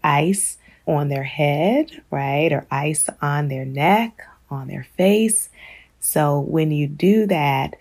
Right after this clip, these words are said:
it helps to bring the intensity down. It helps to ground you.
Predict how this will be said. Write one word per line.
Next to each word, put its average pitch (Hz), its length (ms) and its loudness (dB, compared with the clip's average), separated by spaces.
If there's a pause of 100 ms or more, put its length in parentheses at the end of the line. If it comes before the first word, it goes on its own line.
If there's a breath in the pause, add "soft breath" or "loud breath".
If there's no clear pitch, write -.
(420 loud breath)
it 147 140 0
helps - 520 -2 (340 soft breath)
to 156 440 2
bring 151 480 0
the 143 220 -2
intensity 151 800 0
down. 185 540 0 (560 soft breath)
It 139 140 0
helps 143 380 -2
to - 180 -6
ground 156 600 0
you. 226 400 0